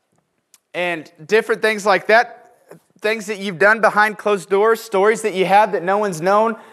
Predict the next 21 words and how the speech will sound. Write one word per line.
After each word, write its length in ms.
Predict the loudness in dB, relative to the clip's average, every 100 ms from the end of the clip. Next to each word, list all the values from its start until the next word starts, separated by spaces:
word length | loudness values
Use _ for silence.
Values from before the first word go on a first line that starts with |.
| -20 -8
uh, 380 | 0 2 2 0 -6 -16 -8
dreams 840 | 0 2 4 2 -2 -8 -16 -14 -4
that 160 | -4
you've 180 | -2 -4
had 420 | 2 2 2 -4 -10
that 80 | -8
you've 240 | -6 -4
not 180 | -4 -4
shared 340 | -2 0 0
because 240 | -4 -8 -10
you've 140 | -6
been 140 | -6
too 140 | -6 -12
scared 380 | -12 -6 -4 -4
to 60 |
share 340 | -10 -6 -4 -4
these 180 | -8
dreams 320 | -10 -10 -10 -12
with 120 | -10
anybody 400 | -10 -8 -10 -12
else. 260 | -18 _